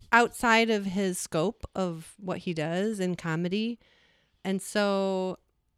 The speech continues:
I don't know if it's a shift in comedy and, like, what people will accept, or if it's just,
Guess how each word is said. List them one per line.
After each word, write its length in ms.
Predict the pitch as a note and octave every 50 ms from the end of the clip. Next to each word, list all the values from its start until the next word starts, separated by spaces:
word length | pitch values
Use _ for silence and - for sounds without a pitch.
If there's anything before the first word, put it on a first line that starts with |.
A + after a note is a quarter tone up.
| _ _ _ _ _ _ _ _ _ -
I 100 | G3 A3
don't 140 | B3+ B3+ -
know 160 | A#3+ A#3+ A#3+
if 120 | A#3 - A#3
it's 160 | A3 - -
a 60 | G3
shift 400 | F3 - - - A3+ A3 - -
in 140 | - F3+ E3+ D#3+
comedy 680 | - - F3 E3+ F#3 A3 B3 C4+ D#4+ F4 F#4+ F#4+ _ _ _ _ _ _ _ -
and, 120 | G3 G3
like, 220 | F#3 F3+ F3 E3+ -
what 380 | F#3+ F#3 F3+ F3+ F#3+ - - -
people 300 | - G#3+ G3+ - G3 F#3
will 140 | E3 E3 D#3
accept, 800 | D3 - - - - - D#3 D#3+ G3 B3 - - - - - _ _ _ _ _ _ _ _ _ _ _ _ _ _ _ _ _ _ _ _ _ _ _ _ _
or 260 | - G#3 G#3+ A3 A3+ A3+
if 160 | A3+ - -
it's 240 | B3 A#3 - - -
just, 400 | A#3 A3+ A3 - - - - -